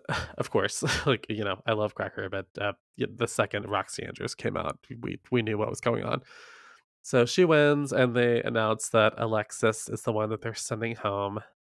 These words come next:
The end of l-, you know, it's funny, I, I guess I should feel good because I essentially did at least guess the top four this, this year. I remember I always flip-flopped on what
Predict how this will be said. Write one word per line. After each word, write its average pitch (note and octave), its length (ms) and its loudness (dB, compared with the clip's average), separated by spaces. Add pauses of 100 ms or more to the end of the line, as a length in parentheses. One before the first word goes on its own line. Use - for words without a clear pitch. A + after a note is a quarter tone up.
(160)
The G#3 120 8
end F#3+ 180 8
of F3 80 4
l-, E3+ 160 4
you F#3 140 10
know, F#3 300 10
it's D#3 200 8
funny, D#3 360 8 (180)
I, C#3 260 6 (140)
I D3 80 6
guess F3+ 200 4
I A3+ 40 6
should F3+ 200 0
feel D3 560 6 (920)
good C3+ 500 8
because C3+ 320 4
I A#2+ 100 8
essentially C3+ 640 4
did B2 260 4
at A#2 80 4
least A#2+ 400 -2
guess G#2+ 320 2
the B2+ 100 0
top - 360 2
four A#2 480 0
this, D3+ 380 -2
this D3+ 300 0
year. F#3 500 0 (340)
I B2+ 60 8
remember D3 200 6
I C3 120 8
always C#3 460 6
flip-flopped A#2+ 760 4
on A2+ 260 4
what A2 280 2